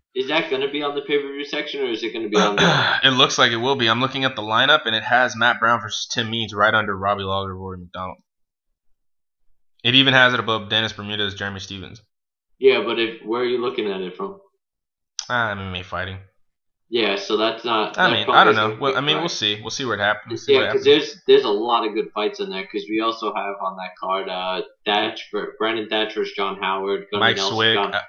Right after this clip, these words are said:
Speaker 2: yeah.
Speaker 1: Howard.
Speaker 2: Mike Swick, Alec Garcia, Cody Gambrandt versus, uh, H-, Henry Briones. No, I don't know Henry Briones. This is
Speaker 1: Yeah.
Speaker 2: one guy I don't know. Dennis Bermudez, Jeremy Stephens, and of course, Lawler, McDonald, Aldo, McGregor.
Speaker 1: Yeah, we obviously know, like, the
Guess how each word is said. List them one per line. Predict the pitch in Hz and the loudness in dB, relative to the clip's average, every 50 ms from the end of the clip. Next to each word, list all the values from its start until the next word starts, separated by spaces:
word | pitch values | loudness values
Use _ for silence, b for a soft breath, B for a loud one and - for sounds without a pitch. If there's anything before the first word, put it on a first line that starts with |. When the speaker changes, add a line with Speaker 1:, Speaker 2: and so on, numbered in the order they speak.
| - | -6
Speaker 2:
yeah. | 104 104 104 104 101 95 | -4 -2 0 0 0 -2
Speaker 1:
Howard. | 95 95 - - _ _ _ - | -2 -6 -10 -16 _ _ _ -4
Speaker 2:
Mike | 113 113 113 110 | -2 -2 -2 -2
Swick, | - - 117 113 113 113 - | -4 -4 -2 -2 -2 -2 -2
Alec | 104 107 107 104 104 | -2 -2 -2 -2 -4
Garcia, | 107 104 - - 110 104 107 104 101 101 | -4 -6 -4 -6 -4 -4 -4 -4 -6 -8
Cody | 101 - 110 110 107 101 | -6 -6 -6 -6 -6 -6
Gambrandt | 98 104 104 107 107 107 107 107 98 92 | -6 -6 -4 -4 -4 -4 -6 -6 -6 -8
versus, | 104 101 - - 98 98 101 98 98 | -10 -10 -10 -10 -10 -12 -10 -8 -8
uh, | 95 92 92 92 92 92 b b b b b b b b - | -8 -6 -8 -10 -12 -14 b b b b b b b b -18
H-, | - - - | -18 -16 -14
Henry | - - 117 117 120 117 117 113 110 107 | -6 -2 -2 0 0 0 -2 -2 -2 -4
Briones. | 98 101 107 113 113 113 113 117 113 113 107 - - - | -4 -4 -4 -2 -2 -2 -2 -2 -4 -6 -8 -10 -6 -4
No, | 95 | -2
I | 98 104 | 0 0
don't | 104 107 101 | 0 -2 -2
know | 98 101 | -4 -6
Henry | 107 101 101 101 92 | -8 -10 -10 -10 -10
Briones. | 95 104 104 101 101 101 | -8 -8 -6 -8 -6 -6
This | 117 117 | -4 -2
is | 107 | -2
Speaker 1:
Yeah. | 104 101 | -2 -2
Speaker 2:
one | 101 101 | -2 0
guy | 101 98 98 | 2 2 2
I | 98 | 2
don't | 98 98 98 | 0 -2 -4
know. | 104 104 101 101 98 | -4 -2 -4 -4 -2
Dennis | 104 110 113 110 - | 0 0 0 0 -4
Bermudez, | - 110 110 113 110 110 107 104 | -8 -6 -4 -2 0 0 0 0
Jeremy | 110 110 107 107 101 | -2 -4 -4 -4 -8
Stephens, | - - 110 110 110 110 107 107 107 104 98 - - - b b b b b b b | -10 -10 -8 -8 -6 -6 -8 -10 -12 -14 -16 -18 -20 -20 b b b b b b b
and | - 104 104 | -6 -6 -6
of | 101 - | -6 -4
course, | - 120 113 110 107 - - - - - 113 | -2 0 0 0 -2 -4 -8 -10 -10 -10 -4
Lawler, | 110 110 110 110 110 110 | 0 2 2 2 2 0
McDonald, | 107 104 101 104 107 107 104 104 101 101 101 98 101 | -4 -4 -4 -2 -2 -2 -2 -2 -4 -6 -8 -6 -4
Aldo, | 101 104 101 101 101 95 92 | -2 -2 -2 -4 -8 -12 -12
McGregor. | 95 98 98 101 101 98 95 98 98 - _ _ _ _ - 123 123 | -14 -12 -8 -8 -8 -8 -8 -10 -12 -16 _ _ _ _ -20 -6 -2
Speaker 1:
Yeah, | 131 120 110 | 0 0 2
we | 113 123 131 | 2 4 4
obviously | 139 143 151 151 143 139 - 143 131 123 | 4 2 2 0 -2 -2 -2 -4 -4 -2
know, | 127 123 117 110 | -2 -2 0 0
like, | 104 101 98 101 - - - _ _ _ | 0 0 0 -4 -6 -10 -16 _ _ _
the | 113 107 | -10 -8